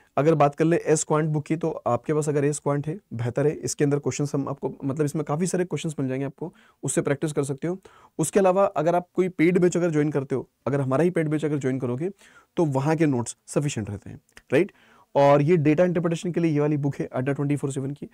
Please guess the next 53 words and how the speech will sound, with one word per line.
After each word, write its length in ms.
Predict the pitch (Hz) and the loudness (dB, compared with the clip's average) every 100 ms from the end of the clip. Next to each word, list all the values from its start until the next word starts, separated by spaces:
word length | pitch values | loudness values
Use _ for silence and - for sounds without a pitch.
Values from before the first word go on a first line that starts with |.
| - - _ | -20 -20 _
और 100 | 170 | 4
देखो, 220 | 175 190 180 | 6 6 4
अगर 340 | - 151 185 | 4 4 4
इनको 380 | 175 156 156 185 | 2 0 2 2
आप 100 | 160 | 4
ज्वाइन 260 | 143 143 | 4 4
कर, 100 | 165 - | 2 -2
मतलब, 240 | 131 156 | 0 0
लेना 280 | 139 135 160 | 2 2 2
चाहो 220 | 160 151 | 2 0
बुक्स 260 | 147 143 - | 0 -2 -2
वगैरह 220 | 123 113 | -2 -2
को, 200 | 113 110 - - - - | -2 -8 -12 -20 -20 -4
तो 100 | 156 147 - | 0 0 4
आज 340 | 131 170 165 - | 4 2 -2 -4
डबल 320 | 135 147 185 | -2 0 0
वैलिडिटी 360 | 160 156 151 165 | 0 -2 -2 -2
भी 100 | 170 | -2
मिल 140 | 139 | -4
रही 180 | 127 139 | -4 -6
है, 100 | 208 _ _ - | -10 _ _ -4
तो 60 | 151 | -2
आप 140 | 143 | 0
लोग 120 | 170 | -2
इस 220 | 160 165 160 | -4 -4 0
रेफरल 300 | 151 160 170 | -2 -2 -4
कोड 180 | 160 | -4
का 100 | 147 | 0
यूज़ 260 | 151 165 175 | 0 0 -2
करके 340 | 151 143 143 107 _ _ _ - | -2 -2 -2 -4 _ _ _ -8
या 220 | 123 139 | 2 2
तो 140 | 143 185 | 2 0
कोई 140 | 190 | -2
पेड 280 | 175 160 160 | 0 0 2
बैच 120 | 180 | 0
ज्वाइन 240 | 165 170 | -2 -2
कर 100 | 170 | -4
लें, 180 | 160 175 - _ _ - | -4 -6 -12 _ _ -10
है 60 | 139 | -10
ना, 80 | 233 _ _ _ | -10 _ _ _
या 240 | 127 143 147 | 2 6 6
फिर 180 | 196 190 | 6 4
आप 120 | 190 - | 2 -2
इस 160 | 202 180 | -2 2
रेफरल 320 | 156 147 165 | 0 0 -2
कोड 180 | 156 143 | -2 0
का 100 | 135 | -2
यूज़ 260 | 131 170 | 0 -2
करके 340 | - 127 143 208 - - _ _ _ _ | -2 -4 -4 -6 -10 -20 _ _ _ _
बुक्स 320 | 135 151 175 139 | -2 0 0 -2
ले 100 | 110 | -6
सकते 260 | - - | -8 -12
हैं। 160 | 113 | -14